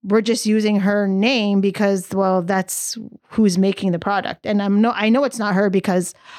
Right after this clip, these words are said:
I'm gonna say, and this is where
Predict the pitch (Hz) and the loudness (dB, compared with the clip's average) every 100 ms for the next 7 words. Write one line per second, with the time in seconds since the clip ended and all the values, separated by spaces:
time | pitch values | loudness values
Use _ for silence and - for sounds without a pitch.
0 | - - 247 294 269 220 214 269 311 _ | -14 -2 0 2 0 -2 0 0 -4 _
1 | _ _ _ _ - 311 277 240 220 220 | _ _ _ _ 0 2 0 0 0 2
2 | 208 196 202 | 2 0 -4